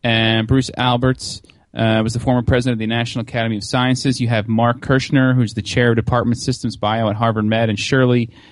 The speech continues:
Tilghman, who was the former president of Princeton University. So these are four very prominent researchers, and the, the title of the article is Rescuing U S Biomedical Research from Its Systemic Flaws.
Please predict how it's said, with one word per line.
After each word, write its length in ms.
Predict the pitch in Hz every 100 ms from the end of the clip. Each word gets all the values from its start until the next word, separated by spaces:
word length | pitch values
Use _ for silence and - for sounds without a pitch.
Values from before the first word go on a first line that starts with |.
| _ -
Tilghman, 540 | 165 147 131 110 113
who 100 | 117
was 120 | 117
the 60 | 120
former 320 | 120 143 139
president 420 | - 135 120 117
of 80 | 107
Princeton 380 | - 139 - 110
University. 420 | 104 98 98 110
So 160 | 110 123
these 160 | 156
are 60 | 185
four 460 | - 160 151 147 - _ _ _
very 280 | 123 143 165
prominent 680 | - - 147 139 127 117 -
researchers, 600 | 117 117 107 95 98 -
and 100 | 104
the, 80 | 101
the 100 | 123
title 400 | 117 156 151 147
of 100 | 131
the 140 | 120 113
article 400 | 127 123 120 113
is 140 | 104
Rescuing 580 | 113 127 - 147 139 131
U 200 | 123 131
S 120 | 120
Biomedical 640 | - 117 120 120 117 120
Research 400 | 110 110 - 117
from 220 | - 110 110
Its 120 | 107
Systemic 720 | - 120 - - 113 113 -
Flaws. 600 | - 107 107 - - -